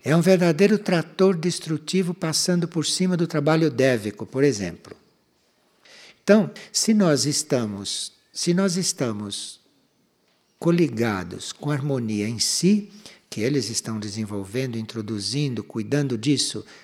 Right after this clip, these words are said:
no nosso nível espiritual, nós vamos, de alguma forma,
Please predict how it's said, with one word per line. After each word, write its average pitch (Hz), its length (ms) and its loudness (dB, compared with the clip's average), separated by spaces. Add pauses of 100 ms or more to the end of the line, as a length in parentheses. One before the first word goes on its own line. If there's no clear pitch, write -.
(100)
no 117 80 -6
nosso 123 320 -4
nível 107 240 -2
espiritual, 139 760 2 (460)
nós 165 540 0
vamos, 170 560 -2
de 123 120 -4
alguma 175 440 0
forma, 170 680 2